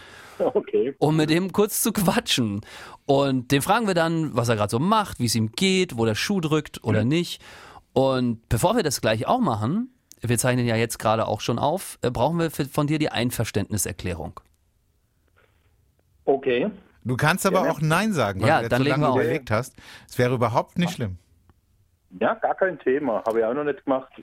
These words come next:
Speaker 1: Äh,
Speaker 2: Ja.
Speaker 1: aber ja, dann mach ich immer gleich
Speaker 3: <laughs> Wer ist denn dran?
Speaker 1: <laughs> Hier ist der Volker.
Speaker 3: Hallo Volker.
Speaker 2: Volker, von wo kriegen wir dich gerade?
Speaker 1: Ich sitze zurzeit im Homeoffice in Oberhausen.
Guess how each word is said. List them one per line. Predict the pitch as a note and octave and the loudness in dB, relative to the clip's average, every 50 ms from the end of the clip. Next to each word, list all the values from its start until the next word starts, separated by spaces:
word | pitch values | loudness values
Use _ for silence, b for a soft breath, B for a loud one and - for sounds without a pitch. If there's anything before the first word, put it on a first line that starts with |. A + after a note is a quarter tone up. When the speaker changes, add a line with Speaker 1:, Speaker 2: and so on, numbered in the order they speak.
| - - - | -12 -4 0
Speaker 1:
Äh, | B2 A#2 | 2 2
Speaker 2:
Ja. | A2+ A2 - C#3 A#2 | 4 2 2 0 -2
Speaker 1:
aber | A2 A#2 C3 B2 A#2 - - - | -2 -2 -2 -2 -2 -4 -2 0
ja, | D3+ F3+ F3+ - - - C4 | 0 -2 -2 -8 -10 -4 -2
dann | G#3+ F#3 D3+ - | 0 0 0 0
mach | A#2 A#2+ | 0 0
ich | A#2 G#2+ - - | 0 -2 -4 -4
immer | F#2 G2+ | -6 -4
gleich | - G#2+ G2 F#2 - - | -2 -2 -2 -2 -2 -2
Speaker 3:
<laughs> | - E3+ | 0 0
Wer | G3 A#3 B3+ | 2 2 2
ist | B3 - | 2 2
denn | B3 A3 D3 | 0 0 0
dran? | G3 F3+ G#3 A3 F3+ C3 - - | 2 2 2 2 0 -2 -4 -4
Speaker 1:
<laughs> | D3+ - - F#3 - - F3 - - - - - - - - _ _ _ _ _ _ _ _ _ - - - _ _ _ _ _ _ - | -4 -4 -4 -6 -4 -4 -6 -4 -4 -6 -8 -8 -10 -20 -20 _ _ _ _ _ _ _ _ _ -20 -20 -20 _ _ _ _ _ _ 0
Hier | D#3 E3+ G#3 | 2 2 2
ist | A3 - - | 2 -2 -4
der | F3 - | -4 0
Volker. | - C#3+ C#3 C#3+ C#3 - G#2+ F2 - B B B B B B B | 0 0 0 0 0 -2 -2 -4 -4 B B B B B B B
Speaker 3:
Hallo | F#3+ G#3+ A#3+ G#3+ | 0 2 2 0
Volker. | F3 - D#3 C3 A2 - - E2+ F2 - _ | 0 0 -2 -2 -2 -4 -8 -10 -10 -10 _
Speaker 2:
Volker, | - - B2 B2 A#2+ - A2 G2 | -4 0 2 2 2 0 -2 -2
von | - D3 D3+ D3 | -2 -2 0 0
wo | G3 | 0
kriegen | G#3+ - A3 A#3 G3 E3 | 0 0 0 0 2 2
wir | B2+ | 2
dich | G#2 F#2+ - | 0 -2 -4
gerade? | - - F2+ F2+ F2+ F2 D#2+ - _ _ _ _ _ _ _ _ _ _ _ _ _ _ _ _ _ _ _ _ _ _ | -4 -4 -2 -2 -2 -4 -6 -12 _ _ _ _ _ _ _ _ _ _ _ _ _ _ _ _ _ _ _ _ _ _
Speaker 1:
Ich | - - F#3 G#3 - - | -4 -2 -2 -2 -4 -6
sitze | F3 F3 - - - | -10 -12 -10 -8 -8
zurzeit | D#3+ C#3 - D3 C#3+ C#3+ | -6 -2 0 0 0 0
im | D3 C#3+ C3+ A#2 | -2 -4 -2 0
Homeoffice | A#2+ B2+ C#3+ C#3+ - - B2 - - B2 A#2 - - - | 0 0 0 0 -2 -6 -6 -2 0 -2 -2 -2 -6 -6
in | - A#2 A#2 A2+ - | -2 -2 -2 -2 -2
Oberhausen. | - C3+ G#2+ G2+ G2 F2 E2 E2 D2+ D2+ - - D2+ C#2 | -2 -2 0 0 -2 -2 -2 -6 -8 -8 -10 -14 -20 -20